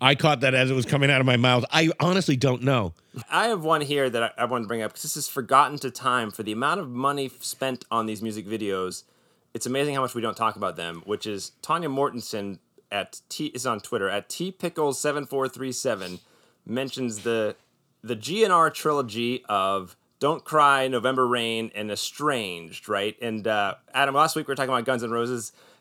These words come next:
Speaker 2: and how in the early nineties they went so, they went from being a great gutter rock band to the most bloated, over-the-top thing. And if you watch these three videos that ostensibly try to tell a story, one begi-, I mean, Axl Rose has a gun at one point,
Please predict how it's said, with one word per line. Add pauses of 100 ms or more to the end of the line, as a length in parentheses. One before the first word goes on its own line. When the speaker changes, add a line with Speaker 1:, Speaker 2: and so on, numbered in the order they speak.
(240)
Speaker 2:
and
how
in
the
early
nineties
they
went
so, (320)
they
went
from
being
a
great
gutter
rock
band
to (160)
the
most
bloated,
over-the-top
thing.
And
if
you
watch
these
three
videos
that
ostensibly
try
to
tell
a
story, (440)
one
begi-,
I
mean,
Axl
Rose
has
a
gun
at
one
point,